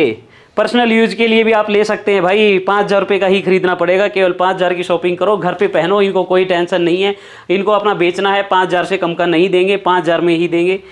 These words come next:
ठीक है ना। अब देखो सारे आपको है ना ये price tag वगैरह के साथ मिल रहे हैं। इसका price देखो, छः हज़ार रुपये जा रहा है, ठीक है ना। ऐसे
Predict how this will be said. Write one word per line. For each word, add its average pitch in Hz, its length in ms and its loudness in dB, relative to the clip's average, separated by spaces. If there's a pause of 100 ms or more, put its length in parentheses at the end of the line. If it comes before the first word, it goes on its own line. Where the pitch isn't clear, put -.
(280)
ठीक 175 160 -2
है 202 60 0
ना। 180 260 -2
अब 151 120 -2
देखो 165 200 0
सारे 196 340 2
आपको 196 220 0
है 180 100 2
ना 185 80 0
ये 202 180 -2 (300)
price 190 260 -2
tag 196 180 2
वगैरह 190 280 2
के 185 100 -2
साथ 175 260 -2
मिल 160 140 -2
रहे 175 120 0
हैं। 180 80 2
इसका 170 220 -2
price 165 240 0
देखो, 135 240 -6
छः 180 200 0
हज़ार 185 180 2
रुपये 180 160 -2
जा 170 140 2
रहा 180 120 2
है, 156 80 0
ठीक 175 200 -4
है 185 60 -2
ना। 190 120 0
ऐसे 170 180 -2